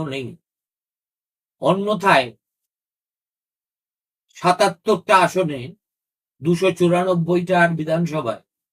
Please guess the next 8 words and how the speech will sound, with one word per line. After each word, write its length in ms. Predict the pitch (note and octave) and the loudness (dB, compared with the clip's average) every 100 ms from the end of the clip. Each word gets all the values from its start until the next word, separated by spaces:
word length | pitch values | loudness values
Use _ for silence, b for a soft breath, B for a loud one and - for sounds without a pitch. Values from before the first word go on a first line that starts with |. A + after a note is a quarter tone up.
| _ _ _ _ | _ _ _ _
বিজেপি 440 | B2+ E3 F3+ F3 F#3 | -2 2 2 0 -2
কখনো 520 | - E3 - - G#3+ G#3 | -4 -4 -6 -6 -4 -2
জয়ী 240 | C#3+ D3+ | -2 -2
হতে 220 | C#3+ C#3 C#3 | -2 -4 -8
পারত 280 | A#2+ A2+ - | -8 -8 -10
না। 160 | F#2 - _ _ _ _ _ _ _ _ _ _ _ _ _ _ | -12 -16 _ _ _ _ _ _ _ _ _ _ _ _ _ _
সুতরাং 460 | - F#3+ A3+ B3 A#3+ A3 - _ A#2 | -2 0 2 2 0 -6 -14 _ -12
মেরুকরণ 920 | C3+ E3+ G#3 A#3 A3+ A#3+ A#3+ A#3 | -2 0 0 -2 0 4 6 4